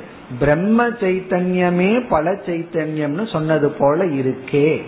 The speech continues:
அப்படின்னு வரும்பொழுது அது வேண்டாம், அப்படி பொருள்படுத்த கூடாது, சங்கரரும் அவ்விதம் பொருள்படுத்தவில்லை அப்படின்னு சொல்லி அதற்கு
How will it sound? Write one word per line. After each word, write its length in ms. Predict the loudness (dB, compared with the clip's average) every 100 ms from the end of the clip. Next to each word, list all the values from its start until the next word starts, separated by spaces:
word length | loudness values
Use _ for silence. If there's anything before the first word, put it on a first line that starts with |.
| -14 -18 -20 -20 -20 -20 -4
அப்படின்னு 440 | -2 -2 -2 0 0
வரும்பொழுது 720 | 0 0 2 0 0 0 -2 -2 -12 -18 -20 -14 -4
அது 180 | -2 2
வேண்டாம், 600 | 2 2 0 0 2 2
அப்படி 340 | 0 -2 -2 -2
பொருள்படுத்த 720 | 0 0 0 0 -2 -2 -4 -4
கூடாது, 600 | -2 -2 0 2 2 0 0 -2 -14 -18 -16
சங்கரரும் 1000 | -4 -2 0 0 2 2 4 4 4 0
அவ்விதம் 480 | 0 0 -2 -2 -4
பொருள்படுத்தவில்லை 1000 | -2 -2 -2 -2 -2 -2 -2 -2 0 0 0 0
அப்படின்னு 380 | -2 -2 -4 -4
சொல்லி 220 | -4 -2
அதற்கு 360 | 0 -2 -2